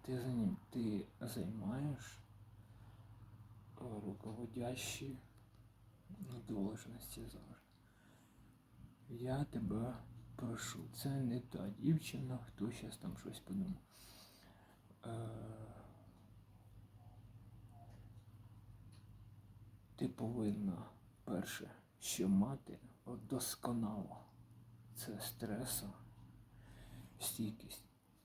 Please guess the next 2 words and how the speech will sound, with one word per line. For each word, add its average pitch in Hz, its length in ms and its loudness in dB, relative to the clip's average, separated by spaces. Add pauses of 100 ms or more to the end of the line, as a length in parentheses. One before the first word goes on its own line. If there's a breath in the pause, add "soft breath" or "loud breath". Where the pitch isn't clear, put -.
(420)
стресоустойчивість. - 1600 2 (4000)
От, 127 220 -2